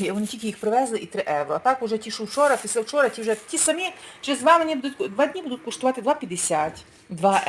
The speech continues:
євро. А от привозять, та можна попробувати. Я як один попробувала, вони такі солодкі-солодкі, я ось так взяла, не знаю, скільки тут є. Так от дивіться, ну як так можна, м, використовувати, е, ну, є не то, що використовувати, як так можна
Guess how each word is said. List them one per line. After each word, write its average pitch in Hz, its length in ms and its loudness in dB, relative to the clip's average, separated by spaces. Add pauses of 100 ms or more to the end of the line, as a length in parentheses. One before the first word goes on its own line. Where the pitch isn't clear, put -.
євро. 151 200 -2
А - 100 0
от 254 180 0
привозять, 302 560 2 (720)
та 233 80 0
можна 269 240 0
попробувати. 202 540 0
Я 233 140 4
як 208 140 2
один 214 180 -2
попробувала, 214 480 0
вони 208 160 0
такі 214 160 -6
солодкі-солодкі, 208 840 -2
я 185 140 0
ось 185 160 -4
так 180 100 -4
взяла, 175 320 -4
не 160 80 -8
знаю, 156 220 -8
скільки - 280 -14
тут 151 240 -16
є. 220 180 2 (300)
Так 160 140 -10
от 160 80 -6
дивіться, 143 260 -8
ну 185 100 -4
як 196 160 -2
так 156 140 -6
можна, 175 340 -4 (120)
м, 170 120 -6
використовувати, 175 840 -2
е, 175 220 0
ну, 226 140 0
є 220 80 0
не 202 120 0
то, 202 120 -4
що - 120 -6
використовувати, 180 640 -2
як 214 180 0
так 185 120 -2
можна 196 320 0